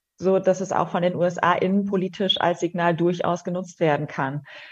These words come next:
Zum einen war es ein ganz klares Signal der Ukraine im Schulterschluss mit den U S A gegenüber Russland,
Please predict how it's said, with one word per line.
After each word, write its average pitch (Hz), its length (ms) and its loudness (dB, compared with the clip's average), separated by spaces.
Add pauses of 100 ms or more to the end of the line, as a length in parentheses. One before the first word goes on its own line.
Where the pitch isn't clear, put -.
(140)
Zum 202 200 4
einen 214 600 2
war 180 280 2
es 190 100 -2
ein 175 240 -2
ganz 196 260 -2
klares 180 460 0
Signal 175 680 0
der 175 200 4
Ukraine 175 500 0
im 185 180 -2
Schulterschluss 185 680 0
mit 202 180 4
den 190 120 0
U 175 120 0
S 180 200 2
A 175 220 4
gegenüber 185 460 2
Russland, 196 640 2